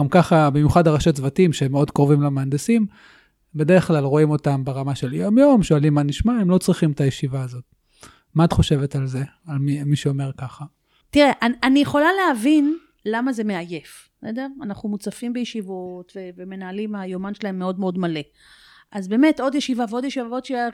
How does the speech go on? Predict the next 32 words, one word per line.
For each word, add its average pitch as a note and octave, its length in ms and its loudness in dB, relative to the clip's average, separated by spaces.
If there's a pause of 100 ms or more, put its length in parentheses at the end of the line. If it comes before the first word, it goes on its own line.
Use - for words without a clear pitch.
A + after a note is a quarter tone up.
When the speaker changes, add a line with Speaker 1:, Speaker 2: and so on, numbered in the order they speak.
(200)
Speaker 2:
קצת B3+ 220 -12
לפעמים A3+ 560 -10 (720)
זה, F#3+ 180 -8
זה G3 120 -6
מרגיש G3+ 380 -6
מיותר A3 520 -4
ובזבוז F#3 460 -8
זמן. D#3 160 -12 (1000)
מצד C#4 280 -2
שני, C#4+ 280 2
אני A#3+ 120 0
רגע A#3+ 180 -2
חוזרת A3+ 420 -4
למשפט G#3+ 400 -2
שפתחתי - 580 -2
איתו, F3 360 -2 (640)
על G3 160 -10
כך C#4+ 180 -2
שגם A3 580 -4
לישיבה C4 540 0
יש A#3+ 260 -2
עוד A3 220 -2 (120)
אג'נדה B3+ 380 2
נוספת, A3+ 760 -4 (220)
אוקיי? C4+ 320 -4
ה-one G#3+ 100 -4
on D4 460 0
one, D#4 180 0
למשל, A3 320 -6
נותן G#3+ 300 -8
לך C4 160 -8
אפשרות A3 600 -6